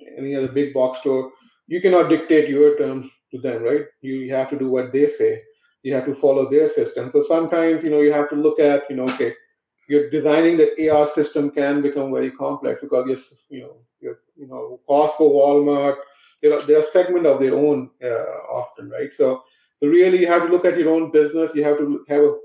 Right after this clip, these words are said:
holistic view, in, internal process, external process, and then define and map out a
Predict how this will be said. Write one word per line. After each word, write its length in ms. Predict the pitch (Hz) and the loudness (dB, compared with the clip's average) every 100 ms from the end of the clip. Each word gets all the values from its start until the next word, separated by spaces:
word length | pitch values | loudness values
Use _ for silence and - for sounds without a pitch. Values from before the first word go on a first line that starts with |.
| - | -2
holistic 460 | 143 151 - 151 147 | 0 0 -2 -10 -6
view, 320 | 147 147 147 - | -4 -4 -6 -10
in, 260 | 151 151 - | -10 -10 -12
internal 440 | 147 147 156 156 151 | -10 0 2 2 0
process, 400 | 147 147 151 143 | -2 -2 0 -2
external 440 | 135 - 147 147 143 | -2 -4 -2 0 0
process, 380 | 139 135 147 143 - _ _ - | -2 -2 -4 -4 -8 _ _ -14
and 200 | 131 127 | -12 -8
then 220 | 139 143 | -6 -4
define 440 | 135 - 131 135 139 | -6 -6 -8 -6 -6
and 140 | 131 | -6
map 280 | 131 131 - | -4 -4 -2
out 100 | |
a 80 | 143 | -4